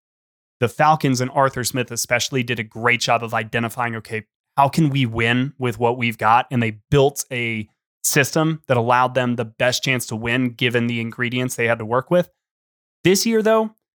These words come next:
they are, I think, building much closer to the ideal version of what this team is supposed to be. And, and I think for a very first view of it,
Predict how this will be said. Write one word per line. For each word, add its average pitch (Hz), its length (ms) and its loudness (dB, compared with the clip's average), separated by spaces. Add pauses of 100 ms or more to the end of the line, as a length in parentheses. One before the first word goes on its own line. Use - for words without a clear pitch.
(400)
they 143 400 4
are, 127 420 4
I 135 80 -6
think, 123 300 -2
building 120 540 0 (500)
much 151 420 2
closer 156 640 0
to - 160 -6
the 127 180 0
ideal 127 540 2
version 117 540 -2
of 110 120 -10
what 120 180 0
this 117 140 -6
team 117 200 -2
is 110 80 -4
supposed - 260 -4
to - 60 -20
be. 123 180 0
And, 117 220 -2
and 123 100 -2
I 117 80 2
think 120 320 -4 (220)
for 127 160 0
a 120 140 0
very 131 420 0
first 156 480 -2
view 123 480 2
of 143 180 2
it, 185 200 0